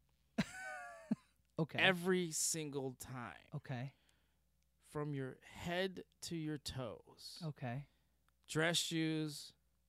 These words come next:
Speaker 2: I'm pretty certain dress socks, even if they've been colorful, dress slacks,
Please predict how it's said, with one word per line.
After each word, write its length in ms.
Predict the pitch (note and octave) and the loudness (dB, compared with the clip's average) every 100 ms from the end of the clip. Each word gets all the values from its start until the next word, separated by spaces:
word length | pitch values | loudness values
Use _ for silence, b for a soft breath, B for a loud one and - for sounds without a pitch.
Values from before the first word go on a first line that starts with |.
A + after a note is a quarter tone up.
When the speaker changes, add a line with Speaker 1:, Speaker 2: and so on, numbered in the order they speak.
| _ _ _ _ _ _ _ - | _ _ _ _ _ _ _ -16
Speaker 2:
I'm 160 | C3+ - | -6 0
pretty 300 | - F3+ F#3 | 4 6 6
certain 420 | - E3 D3+ C#3 | 4 2 0 -2
dress 320 | B2 C#3 C#3+ C3+ | 0 2 2 0
socks, 680 | - B2+ A#2 A#2+ - - - | 2 2 2 -2 -6 -10 -8
even 220 | B2 C3+ | -4 -4
if 120 | B2+ | -2
they've 200 | D3 C3 | -2 -2
been 160 | C#3 C#3 | -2 -6
colorful, 800 | - C#3 B2 G#2+ - G#2 A2 A#2+ b b b b b b - | -6 -2 -2 -2 -4 -6 -6 -10 b b b b b b -2
dress 300 | D3 D#3+ - | 0 2 0
slacks, 880 | - D#3+ C3+ A#2 A#2 - - - | 0 0 2 0 -4 -8 -12 -12